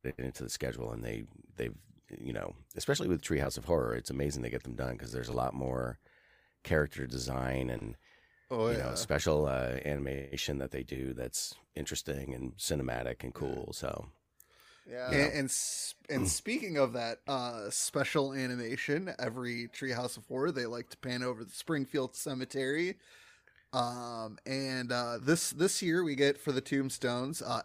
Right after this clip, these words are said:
Speaker 2: Elvis, accept it. Yes, Elvis,
Speaker 3: <laughs>
Speaker 2: Elvis is dead. Um,
Speaker 1: Dude, you guys are,
Speaker 2: he
Speaker 1: I mean, when I was a kid, that was such an unbelievably huge thing. And even as a kid, I'm like,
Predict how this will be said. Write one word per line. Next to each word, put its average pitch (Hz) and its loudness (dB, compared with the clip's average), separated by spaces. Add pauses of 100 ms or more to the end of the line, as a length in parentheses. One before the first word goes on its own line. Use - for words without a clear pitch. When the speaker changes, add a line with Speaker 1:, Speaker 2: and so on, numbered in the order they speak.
Speaker 2:
Elvis, 143 6
accept - 2
it. 139 4 (340)
Yes, 123 2
Elvis, 127 0
Speaker 3:
<laughs> - -8
Speaker 2:
Elvis 127 4
is 165 2
dead. 123 4 (840)
Um, 107 4
Speaker 1:
Dude, 131 8
you 165 8
guys 285 8
are, - 12
Speaker 2:
he 123 12
Speaker 1:
I 113 6
mean, 107 8 (100)
when 113 10
I 151 12
was 294 8
a 202 6
kid, 92 10
that 151 8
was 110 6
such - 2
an 92 2
unbelievably 98 4
huge 85 0
thing. 85 4
And 92 2
even 320 4
as 277 4
a - -4
kid, - 4
I'm 85 6
like, 80 4